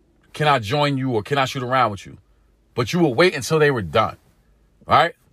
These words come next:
So now we got spitting on the court, no, no.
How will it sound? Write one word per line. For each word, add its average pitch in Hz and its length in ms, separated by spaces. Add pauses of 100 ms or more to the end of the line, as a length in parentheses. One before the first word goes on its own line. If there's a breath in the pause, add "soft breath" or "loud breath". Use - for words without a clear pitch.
(400)
So - 140
now 143 180
we 151 120
got 139 280
spitting 170 320
on 170 100
the 170 60
court, 147 280
no, 127 160
no. - 240